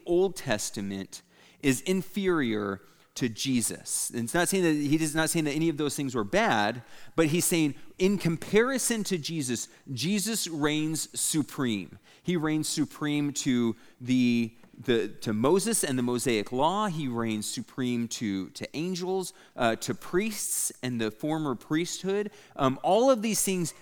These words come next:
Jesus is greater than all of those things. And he keeps bouncing back. He keeps ping-ponging back to this, this idea as he talks about the supremacy of Jesus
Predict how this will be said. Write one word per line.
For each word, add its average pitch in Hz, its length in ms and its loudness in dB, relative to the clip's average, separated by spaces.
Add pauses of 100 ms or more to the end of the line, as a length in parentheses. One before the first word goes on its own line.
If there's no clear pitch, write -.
(120)
Jesus 185 500 0
is 131 280 0
greater 123 680 0
than 120 200 -2
all 160 280 0
of 175 80 -2
those 151 220 -2
things. 104 260 -4 (920)
And 180 80 2
he 170 160 0
keeps - 320 -4
bouncing 165 600 -2
back. 110 240 0
He 135 80 -4
keeps 170 280 -4
ping-ponging 208 560 -4
back 135 260 -4
to 143 120 -4
this, 117 240 -2 (300)
this 151 180 4
idea 151 460 6
as 180 240 2
he 214 120 -2
talks - 440 2
about 165 240 0
the 131 40 -4
supremacy 196 680 0
of 107 80 0
Jesus 104 720 -4